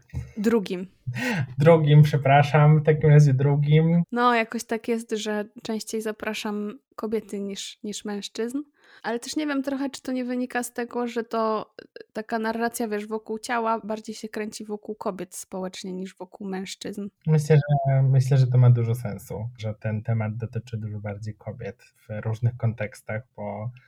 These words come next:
Speaker 2: dużo bardziej, em, różne rzeczy związane z wellness,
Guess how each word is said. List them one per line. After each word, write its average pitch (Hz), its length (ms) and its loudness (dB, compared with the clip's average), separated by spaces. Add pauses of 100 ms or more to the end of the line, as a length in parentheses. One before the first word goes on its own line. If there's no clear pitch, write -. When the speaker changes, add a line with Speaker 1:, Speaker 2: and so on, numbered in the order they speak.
(520)
Speaker 2:
dużo 117 420 0
bardziej, 107 760 -4 (160)
em, 104 1000 -8 (800)
różne 113 640 4
rzeczy 120 300 2
związane 113 560 4
z 120 120 -4 (600)
wellness, 120 880 8